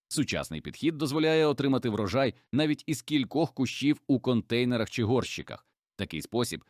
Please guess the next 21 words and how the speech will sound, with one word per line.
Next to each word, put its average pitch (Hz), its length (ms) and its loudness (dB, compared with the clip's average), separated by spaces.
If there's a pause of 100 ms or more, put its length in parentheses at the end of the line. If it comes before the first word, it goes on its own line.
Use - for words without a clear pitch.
(120)
підходить 120 520 -2
тим, 175 200 0
хто - 180 -2
має 127 340 0
обмежену 143 600 2
площу 104 460 -2
чи - 160 -4
живе 98 280 0
у 104 80 0
приватному 120 520 2
будинку, 160 480 0 (260)
або 98 400 2 (140)
навіть 95 360 -4
планує 90 460 0 (260)
облаштувати 113 680 0
ягідний 143 440 0
куточок 139 600 -2
на 123 200 2
терасі 104 500 -2
чи - 140 -4
балконі. 78 580 -4